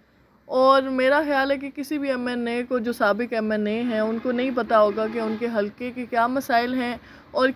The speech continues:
क्या उन्होंने पार्लियामेंट में वो मसले रखे हैं पार्लियामेंट के सामने कि ये मसला है मेरे हलके में, ये रिजॉल्व होना चाहिए, इसके ऊपर कोई पॉलिसी बननी चाहिए, कुछ जो है इकदाम होना चाहिए, मुझे फंड चाहिए या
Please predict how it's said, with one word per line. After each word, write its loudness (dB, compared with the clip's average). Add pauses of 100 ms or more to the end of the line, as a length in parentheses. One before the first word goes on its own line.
क्या 6
उन्होंने 2
पार्लियामेंट 0
में -4
वो -2
मसले 2 (360)
रखे 2
हैं 4
पार्लियामेंट 0
के -4
सामने -2
कि -10
ये -2
मसला -4
है -2
मेरे 0
हलके -2
में, -2
ये 2
रिजॉल्व 4
होना -2
चाहिए, 0 (340)
इसके -4
ऊपर 0
कोई -4
पॉलिसी 2
बननी -2
चाहिए, -2 (200)
कुछ -2
जो 0
है 4
इकदाम 2
होना 2
चाहिए, 0
मुझे 0
फंड 0
चाहिए 0
या 0